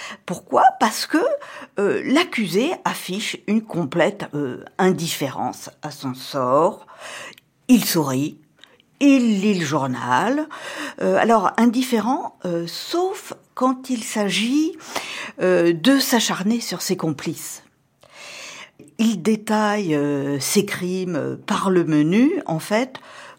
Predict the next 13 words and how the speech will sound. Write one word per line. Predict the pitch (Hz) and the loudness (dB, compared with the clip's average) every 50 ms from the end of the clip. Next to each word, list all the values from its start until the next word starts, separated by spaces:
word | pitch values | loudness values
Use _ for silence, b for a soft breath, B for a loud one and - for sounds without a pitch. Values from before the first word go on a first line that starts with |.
| B _ - | B _ 0
pour | - 277 294 311 - - | 2 4 4 4 2 -4
perdre | - - 226 220 220 226 240 226 220 - 151 165 160 139 - - - - - - | -4 2 4 4 6 6 4 0 0 -2 0 0 0 0 0 -4 -10 -8 -2 -2
Avril | 180 175 160 175 175 190 202 196 160 - - | 0 0 0 -2 -2 0 0 0 -2 -2 -2
et | 156 | -4
François, | 143 - - 135 139 135 - - - 220 233 254 285 330 381 - B B B B B 247 220 B - | -4 -4 -4 -4 -4 -4 -4 -6 -4 0 0 2 2 0 -2 -8 B B B B B -10 -12 B -8
qui | - - 220 | -2 -2 0
l'ont | 208 233 262 302 320 330 311 | 0 2 2 2 2 2 0
dénoncé. | 220 170 214 226 220 226 214 214 - - 220 202 185 - - - _ _ _ _ _ _ B B B B B B B B B B B B | 0 2 2 4 4 4 4 2 2 2 2 2 0 0 -8 -18 _ _ _ _ _ _ B B B B B B B B B B B B
Et | - 247 254 247 220 131 - | 2 4 4 4 4 2 0
donc, | 190 180 262 302 320 311 262 - - | 0 0 2 4 4 2 0 -2 -4
on | 151 180 | -4 -4
voit | 160 160 175 175 | -2 0 0 0
bien | 185 254 339 403 | 0 0 -2 -2